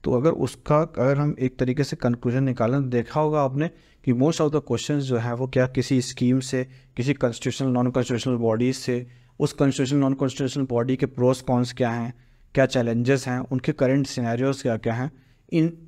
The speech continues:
इन सब चीज़ों से निकला हुआ है। तो basically आपको ये समझ के चलना है कि जो क्वेश्चंस पूछे जा रहे हैं, basically हमारे जो सिलेबस है यूपीपीसीएस का और जो मेंस के जो टॉपिक्स हैं, तो वो करंट ओरिएंटेड बहुत रहते हैं, ज़्यादातर करंट ओरिएंटेड रहते हैं।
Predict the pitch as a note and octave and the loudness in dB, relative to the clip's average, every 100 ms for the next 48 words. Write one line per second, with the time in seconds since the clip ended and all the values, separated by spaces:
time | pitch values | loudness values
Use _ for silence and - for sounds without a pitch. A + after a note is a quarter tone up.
0 | - E3+ E3+ D#3+ D3 C3+ C3+ C3 F3 D3 | -2 0 2 0 0 2 2 0 0 0
1 | A#2 A2+ G2+ G2+ G#2+ G#2+ E3 E3 - B2+ | 2 0 0 -2 -2 0 -2 -2 -2 0
2 | C3+ E3 F#3+ B2+ - - G3+ - C#3+ D3 | 0 0 0 -2 -4 -2 -4 0 -2 0
3 | C#3+ C#3+ D3 B2+ A2+ C3 B2+ B2+ - - | -2 0 0 0 0 0 0 -4 -10 -20
4 | - _ _ C3+ D3+ F#3+ - B2 - F3 | -20 _ _ 0 2 2 2 0 2 -2
5 | F3+ - B2 D#3+ D#3 A#2+ G#2+ G#2+ A2 G#2 | -2 -4 -2 2 2 2 2 0 -2 -2
6 | A2 - A2 A#2 A#2 B2 C3+ - A2+ A2 | -4 -2 -2 0 0 0 -2 -2 0 2
7 | C#3 C#3+ - - _ _ _ - C3 B2 | 2 -2 -10 -20 _ _ _ -2 0 0
8 | D#3+ - A2 G#2+ A2 A2 A2 A2+ - C#3 | -2 -6 -6 -4 0 0 2 -2 -2 -6
9 | E3 _ _ _ - A2 A#2 A#2+ A2 G#2 | -8 _ _ _ 0 0 2 2 0 0
10 | A#2+ B2+ - B2+ B2+ G#2+ - C#3 - C3 | 0 0 0 0 0 -2 -2 -4 -4 -8
11 | D#3 - _ - C#3 D3+ F#3+ D3 C3+ E3 | -10 -14 _ -4 0 2 2 2 2 2
12 | F3+ D3 C3+ C3+ C3+ D#3 A#2+ C3+ - G2+ | 0 0 0 0 0 -2 0 -2 -2 -6
13 | F#2+ - G2+ G2 - - _ - B2 D3 | -6 -8 -8 -8 -10 -20 _ -2 2 2
14 | D3+ D#3 C3+ C3+ C#3+ B2+ B2 C3 B2+ A#2+ | 2 0 2 0 0 -2 -4 -2 -4 -2
15 | C3+ D#3 - | -4 -6 -8